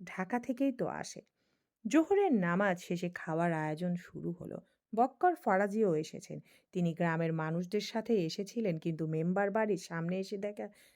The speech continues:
দেখা মিলল তাহসিনের সাথে। তাহসিন শ্বশুরকে দেখে সালাম দিয়ে বলল, "ভালো আছেন আব্বা?" বক্কর হেসে সালামের উত্তর নিয়ে বলল, "আছি ভালো,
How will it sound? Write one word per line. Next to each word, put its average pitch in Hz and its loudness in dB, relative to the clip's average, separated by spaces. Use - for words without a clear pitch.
দেখা 262 4
মিলল 349 4
তাহসিনের 175 -2
সাথে। - -12
তাহসিন 330 0
শ্বশুরকে 220 0
দেখে 220 0
সালাম 180 0
দিয়ে 208 0
বলল, 208 0
"ভালো 185 0
আছেন 254 0
আব্বা?" 247 -4
বক্কর 233 4
হেসে 247 2
সালামের 185 2
উত্তর 165 -4
নিয়ে 202 -2
বলল, 196 0
"আছি 220 -2
ভালো, 156 -4